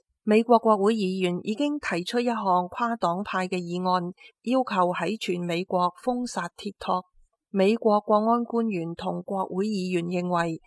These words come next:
任何一家中國企業都無法拒絕北京當局要求交出數據嘅壓力，並擔心北京可能試圖通過能夠喺 TikTok 上呈現或禁止呈現嘅短片內容，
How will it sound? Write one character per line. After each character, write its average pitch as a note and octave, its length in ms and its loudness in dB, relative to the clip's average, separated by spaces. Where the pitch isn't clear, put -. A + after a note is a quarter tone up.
任 A3+ 220 2
何 G3+ 140 4
一 A#3 120 2
家 B3 200 2
中 C4 240 -2
國 G#3 220 2
企 F3+ 100 -6
業 F3+ 340 0
都 D4+ 80 4
無 F#3+ 240 4
法 G3+ 280 2
拒 G3 280 -2
絕 F#3 300 0
北 A#3+ 120 0
京 A#3+ 200 -2
當 A#3+ 240 0
局 F#3+ 280 -4
要 A3 120 2
求 E3 300 -2
交 G3+ 240 -2
出 A3 160 -4
數 F#3 340 -2
據 F3+ 160 0
嘅 F3+ 180 -2
壓 F3 140 0
力， E3 260 -4
並 G#3 180 2
擔 A3+ 240 0
心 A3+ 140 -2
北 A#3+ 140 0
京 B3+ 260 0
可 G#3 160 0
能 G#3 160 0
試 G3 260 -6
圖 E3 280 -2
通 C4+ 280 -4
過 F3+ 280 2
能 E3+ 180 -2
夠 F#3 260 4
喺 F#3 380 -2
TikTok G#3 500 0
上 F3 280 -2
呈 E3 280 -6
現 E3+ 380 -6
或 G3+ 280 -2
禁 G#3+ 240 2
止 A3 260 -2
呈 G#3 140 0
現 F#3 160 0
嘅 F#3+ 100 2
短 F#3 240 -2
片 G3+ 220 -2
內 F#3 260 -4
容， E3+ 260 -4